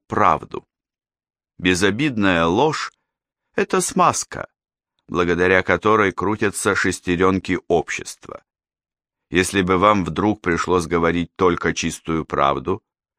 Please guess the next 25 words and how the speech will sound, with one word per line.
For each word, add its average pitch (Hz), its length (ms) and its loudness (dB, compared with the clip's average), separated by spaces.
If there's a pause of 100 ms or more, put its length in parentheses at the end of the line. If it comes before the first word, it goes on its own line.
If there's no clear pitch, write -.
причем 104 480 0
всю – 107 540 -4 (760)
как 78 220 -8
делал 87 360 2
это 87 240 -2
герой 85 360 0
Джима 82 380 0
Керри 95 600 -2 (200)
в - 40 -20
фильме 95 600 0
«Лжец, 92 680 0
лжец», 85 640 -4 (760)
дело, 190 320 0
скорее 185 380 2
всего, 160 320 -2
кончилось 143 520 -2
бы 113 180 0
полным 113 540 0
хаосом 135 680 0 (400)
и 104 220 0
людскими 107 600 0
страданиями. 87 1000 -4 (1120)
Окружающие 98 960 2
обижались 117 640 0
бы, - 240 -6